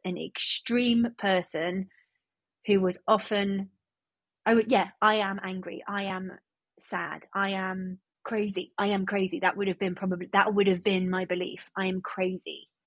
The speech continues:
As a, at, now at, you know, at thirty-three and having gone through the ki-, do, doing the work, going through sobriety, completely reintroducing myself to myself and getting to know who I am,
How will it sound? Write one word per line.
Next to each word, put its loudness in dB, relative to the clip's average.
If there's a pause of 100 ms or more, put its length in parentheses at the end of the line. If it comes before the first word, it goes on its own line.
(140)
As 2
a, 0
at, -2
now 2
at, 0 (220)
you -2
know, -6
at -4
thirty-three 0
and -6
having -4 (560)
gone 2
through 2 (260)
the 2
ki-, -2
do, 0 (120)
doing 4
the 2
work, 2
going 2
through -2
sobriety, -2 (720)
completely 2
reintroducing 2
myself 2
to 0
myself 2
and -4
getting -2
to -6
know 2
who -2
I 2
am, -4